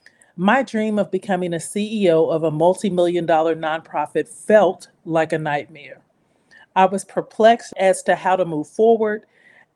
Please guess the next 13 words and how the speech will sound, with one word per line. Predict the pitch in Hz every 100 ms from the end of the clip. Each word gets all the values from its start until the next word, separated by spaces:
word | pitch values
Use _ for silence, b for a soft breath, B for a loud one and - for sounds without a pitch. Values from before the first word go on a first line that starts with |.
| -
and | 202 196 190 -
uncertain | 233 285 285 - 175 175 175 170 _
if | 233 240
I | 202
really | 202 214 208
wanted | 196 208 185 -
to. | 147 127 _ _ _ _ _ _ _ _ _ _ _
Then | 165 196 269 285 269 254
I | 185
was | 185 156
reminded | 165 165 175 180 170 165
that | 147 147
God | 165 165 170 170